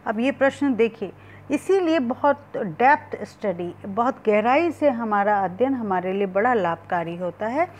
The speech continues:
जो बच्चे सरसरी निगाह से पढ़ते हैं,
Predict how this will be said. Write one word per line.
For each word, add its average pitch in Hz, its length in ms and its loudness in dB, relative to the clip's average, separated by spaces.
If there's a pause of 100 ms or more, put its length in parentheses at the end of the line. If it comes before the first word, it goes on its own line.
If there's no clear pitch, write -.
(340)
जो 294 200 4
बच्चे 277 360 4
सरसरी 262 640 0
निगाह 208 420 -2
से 202 180 -6
पढ़ते 180 420 -4
हैं, 262 280 -4